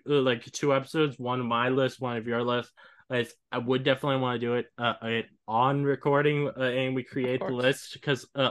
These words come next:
Speaker 1: uh, it's,
Speaker 2: Oh.
Speaker 1: um, because I, like, I would be having a, uh, I would, like, share the screen, and because, uh, uh, one thing that I always find be really fun when, uh, on with watching anyone make a tier list is they will, like,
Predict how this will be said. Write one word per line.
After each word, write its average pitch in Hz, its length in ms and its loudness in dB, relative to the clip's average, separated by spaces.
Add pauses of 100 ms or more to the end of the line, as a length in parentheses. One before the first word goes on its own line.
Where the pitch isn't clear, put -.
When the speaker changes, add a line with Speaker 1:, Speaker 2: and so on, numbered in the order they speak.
Speaker 1:
uh, 123 240 0
it's, 127 240 -2 (320)
Speaker 2:
Oh. 127 160 4
Speaker 1:
um, 113 520 6
because 160 300 2
I, 151 200 4
like, 151 280 0
I 143 140 2
would 156 180 2
be 143 140 0
having 139 340 -2
a, 127 140 -2 (120)
uh, 127 140 2
I 117 220 -2
would, 120 260 -2
like, 113 240 -4
share 131 260 2
the 127 60 0
screen, 131 540 -4 (560)
and 131 380 2
because, 131 440 0
uh, 127 140 0
uh, 123 440 0 (200)
one 226 220 4
thing 214 140 6
that 156 140 2 (160)
I 151 160 4
always 180 260 6
find 180 320 2
be 170 100 -4
really 175 280 0
fun 180 380 0
when, 175 280 -4
uh, 156 220 0
on 156 400 2
with 139 240 -2
watching 131 460 2
anyone 160 460 2
make 151 240 -2
a 139 320 2
tier 147 280 4
list 180 300 2 (420)
is 143 220 2
they 160 160 2
will, 151 360 6
like, 135 300 2